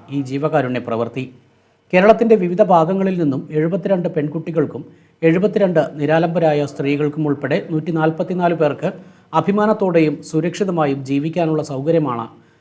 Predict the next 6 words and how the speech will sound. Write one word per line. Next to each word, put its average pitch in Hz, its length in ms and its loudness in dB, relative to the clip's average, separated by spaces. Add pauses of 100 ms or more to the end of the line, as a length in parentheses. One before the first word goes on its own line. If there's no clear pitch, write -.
(160)
ദേവി 143 240 4
ഹോമിൽ 135 320 0
ഉണ്ടാവുക. 120 640 -4 (340)
ആദ്യഘട്ടത്തിൽ 190 600 8 (100)
കിഴക്കഞ്ചേരി, 175 580 2
വടക്കഞ്ചേരി, 165 540 0